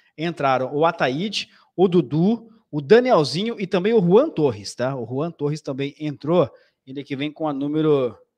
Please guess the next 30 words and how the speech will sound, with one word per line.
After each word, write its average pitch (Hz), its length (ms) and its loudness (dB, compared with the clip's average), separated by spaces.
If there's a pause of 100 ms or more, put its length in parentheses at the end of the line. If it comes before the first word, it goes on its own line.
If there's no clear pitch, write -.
com 151 140 -8
a 135 60 -4
número 147 280 -4
dezoito. 123 520 -4
O 107 40 -18
Juan 139 160 -8
Torres 123 340 -8
também 127 240 -10
está 131 180 -10
em 127 60 -10
campo, 139 260 -14
portanto, 147 360 -8
foram 214 220 -4
quatro 151 420 0
mexidas, 233 520 4
hein, 277 160 2
ô 175 240 8
Edu? 165 280 4 (360)
Técnico 254 480 0
Juca, 202 420 0 (340)
é? 202 140 2 (400)
No 190 100 2
intervalo, 220 640 4
mexeu 247 380 4
por 349 140 0
atacado 302 520 0
na 311 120 -2
equipe 254 260 -8
do 247 100 -6
Furacão, 233 520 4